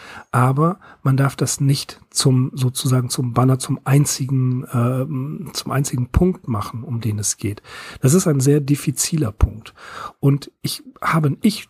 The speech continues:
für meinen Teil habe nicht den Anspruch, jedes wirkliche, jeden Mechanismus zu kennen, jede literaturwissenschaftliche Interpretation zu kennen. Dafür, dafür habe ich einfach auch nicht die Zeit. Ich habe meine Meinung dazu gesagt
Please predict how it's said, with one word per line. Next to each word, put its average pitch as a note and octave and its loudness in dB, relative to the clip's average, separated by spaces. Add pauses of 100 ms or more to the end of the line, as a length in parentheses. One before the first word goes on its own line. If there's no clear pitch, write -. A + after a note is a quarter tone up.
für - 0
meinen D3+ 4
Teil A2+ -4
habe A2+ -2
nicht D#3 4
den B2+ 0
Anspruch, - -8 (320)
jedes E3 2
wirkliche, C3+ 0
jeden C#3 2
Mechanismus C#3 0
zu - -2
kennen, C#3+ 2
jede C#3+ 4
literaturwissenschaftliche C#3+ 0
Interpretation C#3 0
zu - -6
kennen. C#3 0 (280)
Dafür, C3+ 2
dafür C3+ 2
habe D#3 4
ich - -4
einfach D3 0
auch C#3 0
nicht C#3+ 0
die C3+ 2
Zeit. C#3 2
Ich A#2+ -4
habe C3 2
meine C#3 4
Meinung C3+ 2
dazu C#3+ -2
gesagt B2 0